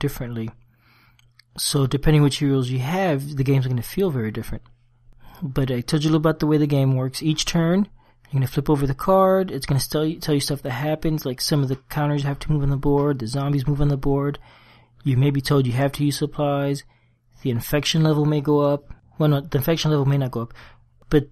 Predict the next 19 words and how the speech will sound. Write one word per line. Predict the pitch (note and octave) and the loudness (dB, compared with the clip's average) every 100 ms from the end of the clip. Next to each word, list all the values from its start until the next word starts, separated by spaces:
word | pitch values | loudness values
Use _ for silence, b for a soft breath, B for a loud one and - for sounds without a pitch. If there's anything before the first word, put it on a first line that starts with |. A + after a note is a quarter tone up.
| - | -4
if | D3 | 2
the | D3 | 4
inf-, | C3 - - - | 2 -2 -10 -6
there'll | D#3 D3+ | 2 2
be | D3 D3 | 4 4
a, | C3 C3 B2 - _ | 4 2 -4 -10 _
a | B2+ | -8
space | - D#3 D#3 | 0 2 2
that | C#3+ | 0
says, | - C3+ C3 | 0 0 0
"If | C#3+ B2+ | -2 0
the | C3+ | 2
infection | C3 D#3+ D#3 E3 | 2 0 0 2
level | D3+ C#3+ | 2 2
is | |
above | C3+ A#2+ - D3+ D3+ | 0 -2 2 2 2
a | |
certain | - D3 D3 | 0 0 2
number, | D3 C3+ A#2+ A2+ | 0 0 -2 -6